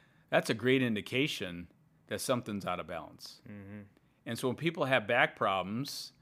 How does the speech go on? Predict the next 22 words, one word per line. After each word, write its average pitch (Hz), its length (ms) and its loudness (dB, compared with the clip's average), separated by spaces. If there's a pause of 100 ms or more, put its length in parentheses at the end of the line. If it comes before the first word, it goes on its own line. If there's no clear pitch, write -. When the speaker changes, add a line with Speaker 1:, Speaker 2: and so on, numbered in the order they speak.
(220)
Speaker 1:
you 117 80 -6
know, 110 120 2
or 113 280 2
whatever 139 380 6
it 117 40 2
might 107 220 0
be, 113 320 2
neck 123 300 2
issues, 107 720 -6 (500)
um, 113 220 0
we 135 100 4
just 147 180 0
had 120 220 6
one 123 160 6
of 117 60 4
the, 110 240 6 (360)
uh, 110 100 2
P 131 220 2
G 120 200 4
A 113 40 6
Tour 143 360 2
players 107 560 2